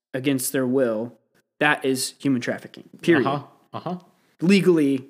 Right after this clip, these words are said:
Speaker 1: by every sense of the definition. So, um, you know,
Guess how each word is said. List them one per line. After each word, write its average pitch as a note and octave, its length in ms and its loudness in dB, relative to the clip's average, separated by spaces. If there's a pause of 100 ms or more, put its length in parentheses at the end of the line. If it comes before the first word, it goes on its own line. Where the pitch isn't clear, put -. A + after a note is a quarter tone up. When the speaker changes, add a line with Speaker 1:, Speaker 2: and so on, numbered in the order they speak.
(160)
Speaker 1:
by C#3 160 2
every C#3 280 0
sense B2 300 -6
of A#2+ 100 -6
the A#2 60 -8
definition. G#2+ 500 -14 (540)
So, C#3+ 500 0 (920)
um, B2+ 500 -2
you G3 100 4
know, C#3 200 2